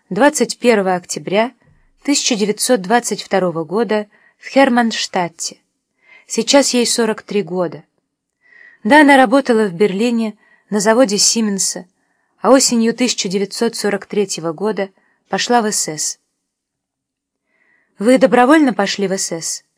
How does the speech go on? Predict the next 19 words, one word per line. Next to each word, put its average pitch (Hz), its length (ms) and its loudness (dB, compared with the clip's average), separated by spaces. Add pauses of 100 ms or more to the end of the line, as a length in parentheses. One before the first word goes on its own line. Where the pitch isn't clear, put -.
(400)
«Да». 214 280 -2 (640)
«Почему?» 196 540 -4 (1120)
Ханна 269 360 2
промолчала. 202 760 -4 (1120)
«Верно 294 300 6
ли, 269 100 4
что 254 200 2
вы 254 120 6
пошли 240 400 0
в 202 100 -2
С - 160 -6
С, - 320 -2 (420)
хотя 240 260 0
на 240 100 0
заводе 220 380 0
Сименса 240 580 -2 (340)
вам 254 200 2
предлагали 240 500 2
повышение 208 800 -2